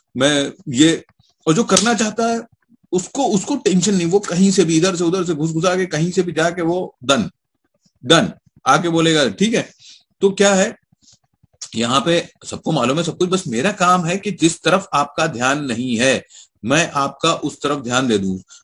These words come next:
मतलब, मुझसे बहुत सारे लोग बोलते हैं कि "सर, आपसे जब भी हम बात करते हैं, उसके बाद में हमारे mind में इतनी तेजी में ideas आते हैं, इतनी तेजी में battery charge हो जाती है, बाद में इतने अच्छे अच्छे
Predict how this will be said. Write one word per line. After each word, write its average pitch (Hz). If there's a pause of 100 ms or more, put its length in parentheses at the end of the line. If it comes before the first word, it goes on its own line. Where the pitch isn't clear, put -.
(100)
मतलब, 147
मुझसे 156
बहुत 170
सारे 175
लोग 175
बोलते 143
हैं 160
कि 156
"सर, 151
आपसे 139
जब 131
भी 147
हम 160
बात 151
करते 131
हैं, 143 (460)
उसके 131
बाद 170
में 175
हमारे 160
mind 165
में 175
इतनी 185
तेजी 147
में 185
ideas 165
आते 147
हैं, 185 (380)
इतनी 185
तेजी 160
में 190
battery 160
charge 180
हो 143
जाती 160
है, 180
बाद 147
में 185
इतने 165
अच्छे 185
अच्छे 190